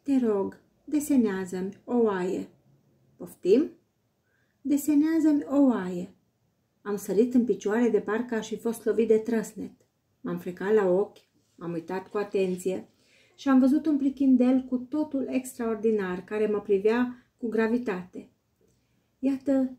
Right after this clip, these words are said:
cel mai bun portret pe care mai târziu am izbutit să îl fac. Însă desenul meu, desigur, este mult mai puțin fermecător decât modelul,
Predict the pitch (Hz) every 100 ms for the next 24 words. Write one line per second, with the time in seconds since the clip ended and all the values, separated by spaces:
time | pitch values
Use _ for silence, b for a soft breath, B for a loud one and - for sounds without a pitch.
0 | _ - 302 311 262 220 233 220 196 -
1 | 180 214 - 226 220 214 214 254 277 247
2 | 208 233 240 214 196 196 196 208 208 208
3 | 208 220 214 185 - _ _ _ _ _
4 | _ _ _ _ 269 254 262 226 226 311
5 | 381 320 214 196 220 226 214 - 196 208
6 | 254 277 254 277 262 302 330 - 202 233
7 | 190 214 208 196 190 185 185 214 254 247
8 | 262 262 269 277 254 262 208 196